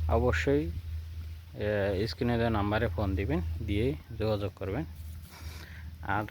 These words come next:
কেউ যদি সজমিনে এসে দেখতে চান ভুট্টা গাছ, ভুট্টা ক্ষেত, তাহলে এসে দেখতে পারেন, সমস্যা নেই। দেখে, দেখে শুনে তারপর সাইলেজের অর্ডার করতে পারবেন।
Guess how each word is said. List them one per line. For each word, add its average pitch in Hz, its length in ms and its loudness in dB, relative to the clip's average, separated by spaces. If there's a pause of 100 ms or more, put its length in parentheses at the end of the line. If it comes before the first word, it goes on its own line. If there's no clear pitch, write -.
(240)
কেউ 131 180 6
যদি 135 300 4 (160)
সজমিনে 123 560 6
এসে 123 200 4
দেখতে 113 360 0
চান 113 300 2
ভুট্টা 110 320 0
গাছ, 123 240 2 (440)
ভুট্টা 107 280 -2
ক্ষেত, - 240 -2 (1040)
তাহলে 117 220 4 (100)
এসে 120 160 2
দেখতে 107 340 0
পারেন, 101 180 4
সমস্যা 104 400 -2
নেই। 113 140 -2 (340)
দেখে, 110 260 6 (1120)
দেখে 123 240 4
শুনে 143 280 4
তারপর 127 420 4 (1800)
সাইলেজের 117 480 4
অর্ডার 107 240 6
করতে 101 260 0
পারবেন। 95 320 8